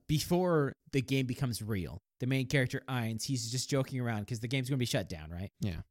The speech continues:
Speaker 1: And he edits the last line of code in Albedo's, Albedo's, like, um, bio.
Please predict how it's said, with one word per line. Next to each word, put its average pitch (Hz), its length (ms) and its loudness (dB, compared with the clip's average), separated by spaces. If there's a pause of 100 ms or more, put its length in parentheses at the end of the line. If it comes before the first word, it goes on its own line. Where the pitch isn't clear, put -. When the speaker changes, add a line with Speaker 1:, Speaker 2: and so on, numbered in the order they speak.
(100)
Speaker 1:
And 151 80 2
he 147 160 0
edits 160 320 2
the 147 120 0
last 131 340 2
line 120 200 0
of 104 100 -4
code 135 280 2
in 113 80 -2
Albedo's, 110 760 0 (120)
Albedo's, 113 720 0
like, 92 260 -6 (220)
um, 87 260 -2 (420)
bio. 101 360 4